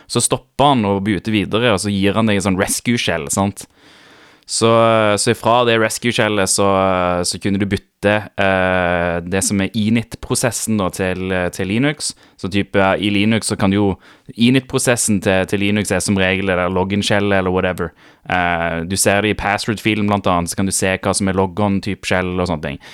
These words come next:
Så, så det, det er liksom den første prosessen som kjører da når du, når du starter. Jeg er ikke helt sikker på detaljene, men, men jeg endrer den til bare å være shell. Og så,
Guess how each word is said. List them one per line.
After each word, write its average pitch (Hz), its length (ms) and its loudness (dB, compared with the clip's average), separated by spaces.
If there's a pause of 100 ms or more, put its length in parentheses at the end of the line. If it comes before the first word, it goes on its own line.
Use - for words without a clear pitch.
(120)
Så, 110 220 2 (180)
så 113 160 2
det, 117 140 2 (240)
det 127 80 4
er 131 80 2
liksom 120 180 2
den - 60 -4
første - 260 -2
prosessen 117 540 0
som 107 100 0
kjører 92 320 0
da 95 80 0
når 87 160 -2
du, 82 140 -4
når 95 100 -2
du - 60 -6
starter. 82 420 -4 (300)
Jeg 101 80 0
er - 20 0
ikke 107 160 0
helt 110 240 2
sikker 101 160 2
på 98 80 2
detaljene, 101 400 2
men, 127 240 2
men 127 160 0
jeg 139 160 4
endrer 120 240 2
den 143 160 2
til 120 160 0
bare 104 160 2
å - 60 -6
være 101 180 2
shell. 147 240 -2 (600)
Og 113 160 -2
så, - 320 0